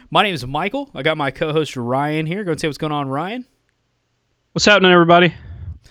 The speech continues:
Speaker 1: And we're part of the Radio Free Istvan podcast. This is not gonna be a podcast episode for you guys.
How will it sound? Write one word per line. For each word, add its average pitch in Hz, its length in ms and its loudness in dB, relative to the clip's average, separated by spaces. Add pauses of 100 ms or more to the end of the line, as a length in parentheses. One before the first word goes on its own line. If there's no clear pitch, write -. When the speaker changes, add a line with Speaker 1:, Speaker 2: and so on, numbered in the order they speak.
(120)
Speaker 1:
And 165 120 -2
we're 247 80 4
part 247 180 2
of 214 60 -2
the 185 80 2
Radio 170 400 0
Free 151 340 -2
Istvan 135 460 -6
podcast. 120 760 -8
This 143 100 -10
is 139 80 -10
not 233 180 -2
gonna 226 80 -4
be 202 100 -2
a - 60 0
podcast 208 480 -6
episode 175 340 -10
for 151 100 -14
you 147 100 -10
guys. 143 360 -8